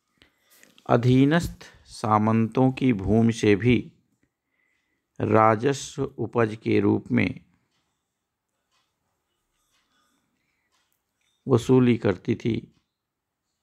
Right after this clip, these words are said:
और इससे भी विशाल अन्न राशि जमा कर ली थी। इसके पहले अब चर्चा किया था कि इसने जो टैक्स लगाए थे,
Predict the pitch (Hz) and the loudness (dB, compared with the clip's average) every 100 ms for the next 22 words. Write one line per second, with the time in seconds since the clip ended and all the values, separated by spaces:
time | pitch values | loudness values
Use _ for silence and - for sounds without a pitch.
0 | _ _ _ _ _ _ _ _ _ _ | _ _ _ _ _ _ _ _ _ _
1 | - 135 120 117 _ _ _ _ _ _ | 2 4 4 0 _ _ _ _ _ _
2 | _ _ _ - 175 175 202 185 156 123 | _ _ _ -8 -8 0 4 4 4 0
3 | 117 127 120 107 98 - _ _ 123 110 | 0 2 2 2 -2 -8 _ _ -6 -2
4 | 107 104 98 123 110 98 101 - 101 - | 0 2 0 -4 -4 -4 -6 -6 -6 -8
5 | - - - _ _ _ _ _ _ _ | -12 -18 -20 _ _ _ _ _ _ _
6 | _ _ _ _ 147 135 160 156 147 151 | _ _ _ _ -6 -2 0 2 2 4
7 | 147 127 - - 113 110 120 113 113 110 | 2 0 -6 -6 -6 -2 -4 -2 -2 -2
8 | 131 113 - _ _ _ _ _ _ _ | -2 -4 -6 _ _ _ _ _ _ _
9 | _ 123 110 - 117 107 - 113 113 117 | _ -6 -4 0 0 0 -2 0 2 0
10 | - 110 98 98 101 - 120 | -2 -4 0 0 -2 -4 -10